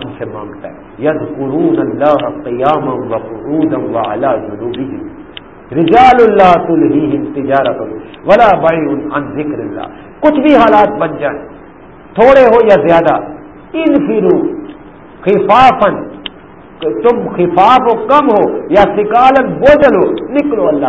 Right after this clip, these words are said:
کے راستے میں اور اللہ کا جھنڈا لے کر نکلو۔ شرط تو نہیں ہے کہ ضرور تم بوجھل ہو، کبھی کمزور ہوتے ہو، کبھی بوجھل ہوتے ہو، اسلحہ خوب ہوتا ہے اور خوب اسباب ہوتے ہیں، ہر حال میں اللہ کی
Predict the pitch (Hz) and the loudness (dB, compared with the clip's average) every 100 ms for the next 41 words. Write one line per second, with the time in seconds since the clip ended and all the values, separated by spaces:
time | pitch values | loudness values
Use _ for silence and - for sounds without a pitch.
0 | 107 107 98 - 104 95 - - - - | -4 -6 -8 -10 -16 -16 -18 -20 -10 -6
1 | 165 175 190 175 170 139 139 156 151 131 | -2 2 2 2 -2 -4 -6 -2 -2 0
2 | 143 143 - - 98 - - - - 214 | -2 -2 -4 -10 -12 -12 -16 -6 0 0
3 | 196 - 240 233 202 151 - - - 180 | 0 -2 0 0 -2 -4 -6 -10 -4 -2
4 | - 175 208 240 - 208 156 156 175 180 | -2 0 2 2 0 -2 -2 -2 0 0
5 | 131 - - - - 135 165 165 131 131 | 0 -6 -8 -10 -8 -4 -2 -2 -4 -2
6 | 156 147 135 - 131 127 127 123 123 139 | 0 0 -2 -4 -6 -8 -8 -8 -6 -2
7 | 147 - - 131 120 143 139 127 - 160 | -2 -2 -4 -4 -4 -4 -2 -4 -2 -4
8 | - - - 113 - - - - 151 - | -4 -6 -8 -10 -12 -18 -10 -4 -4 -2
9 | 233 269 233 208 - - - - - 117 | 0 2 2 0 -4 -10 -16 -8 -6 -6
10 | 107 156 175 127 123 123 117 - - 175 | 0 2 2 0 -8 -8 -12 -16 -4 0
11 | 196 143 170 214 196 175 160 165 160 | 0 2 2 4 2 -4 -2 -2 -2